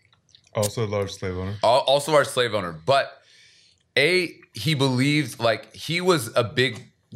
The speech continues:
Speaker 2: deal thinker in, in, like, he was a smart guy.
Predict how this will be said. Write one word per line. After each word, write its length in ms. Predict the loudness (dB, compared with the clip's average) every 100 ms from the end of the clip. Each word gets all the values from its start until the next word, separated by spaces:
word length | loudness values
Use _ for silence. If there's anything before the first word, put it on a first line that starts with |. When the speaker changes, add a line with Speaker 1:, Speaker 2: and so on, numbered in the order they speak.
| -2
Speaker 2:
deal 220 | 0 0
thinker 460 | -2 -4 0 0 0
in, 420 | -2 -4 -4 -6
in, 220 | -6 -4
like, 440 | -2 -2 -2 -6 -20 _ _ -20 _ -6
he 120 | -2
was 100 | -2
a 20 | 0
smart 260 | 0 2
guy. 280 | 2 0 -2